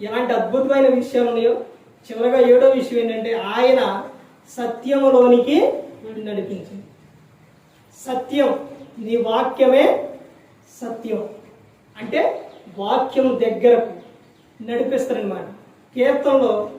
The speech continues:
నూట పంతొమ్మిదవ కీర్తన మొత్తం కూడా వాక్యం గురించి ఉంది. యవనస్తులు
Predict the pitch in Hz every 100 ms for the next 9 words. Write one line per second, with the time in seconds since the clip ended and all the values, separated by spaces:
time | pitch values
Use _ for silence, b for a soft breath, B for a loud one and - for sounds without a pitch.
0 | - - - _ - 202 262 247 - 247
1 | 262 302 302 277 294 262 247 254 247 240
2 | 233 - 277 262 254 254 202 202 - 208
3 | 208 254 240 226 214 214 202 185 - -
4 | _ _ _ _ _ - 196 233 269 302
5 | - - 262 226 -